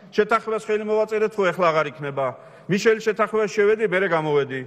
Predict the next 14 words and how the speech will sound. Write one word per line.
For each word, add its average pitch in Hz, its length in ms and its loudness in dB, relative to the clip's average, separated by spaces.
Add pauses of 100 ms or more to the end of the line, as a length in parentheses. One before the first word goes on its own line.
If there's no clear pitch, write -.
(260)
საკონსტიტუციურები 214 800 0
ერთი 196 240 -6
მოსმენით 208 400 -6
მივიღე, 208 320 2
ეხლა 185 220 2
აღარ 175 200 2
მივიღებ 185 400 -4
და 240 120 4 (260)
მე-, 165 260 0
მეცხრედ 180 420 -2
გადადო 180 440 -2
კომიტეტმა 170 500 -6
მისი 160 280 -6
განხილვა. 113 520 -2